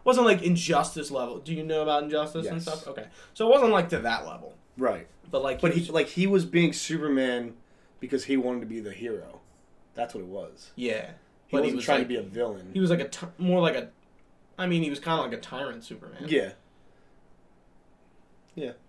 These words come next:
Speaker 2: He still saved people.
Speaker 1: Yeah. So let's talk about Arkham, 'cause that's kinda, so Doctor Deegan is a, uh, Doctor Destiny, John Deegan, is a, is a traditionally a Batman villain,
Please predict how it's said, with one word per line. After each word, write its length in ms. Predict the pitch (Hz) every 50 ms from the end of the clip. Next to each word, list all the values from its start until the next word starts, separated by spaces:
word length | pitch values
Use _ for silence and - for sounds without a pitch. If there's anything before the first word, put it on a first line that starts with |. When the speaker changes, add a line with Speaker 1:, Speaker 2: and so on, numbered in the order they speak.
| _ _ _ -
Speaker 2:
He 80 | - 170
still 160 | - - 170
saved 380 | - - - 104 101 - - -
people. 300 | 92 - - 85 80 - - -
Speaker 1:
Yeah. 300 | - 135 127 113 104 - - -
So 360 | - - - 202 202 196 190 180
let's 360 | 175 170 175 196 - - -
talk 200 | - 254 240 220
about 280 | 226 208 196 185 -
Arkham, 440 | 143 143 147 147 143 - 117 120 117 117
'cause 120 | 123 127
that's 200 | 135 127 123 -
kinda, 320 | - 147 135 127 127 123
so 360 | 123 - 139 131 127 127 123 - - - - - - -
Doctor 300 | - 196 208 226 226 233
Deegan 300 | 190 202 196 190 190 185
is 200 | 180 175 170 160
a, 400 | 160 156 151 147 147 143 143 143 - - 143
uh, 400 | 139 135 123 123 120 123 117 - - - - - _ - 139 139
Doctor 300 | 170 165 170 170 175 165
Destiny, 580 | 165 - 165 165 165 - 139 135 135 127 131 127
John 260 | 143 139 131 131 123
Deegan, 340 | 135 131 127 120 123 123 123
is 240 | 123 123 123 113 131
a, 360 | 127 123 123 120 117 117 113 - - _ _ _ _ -
is 220 | 127 131 127 113 113 -
a 220 | 139 127 127 117 117
traditionally 560 | 113 - - 147 165 190 180 - 165 147 139
a 60 | 127 117
Batman 440 | 123 120 113 110 110 117 - - -
villain, 300 | - - - - 92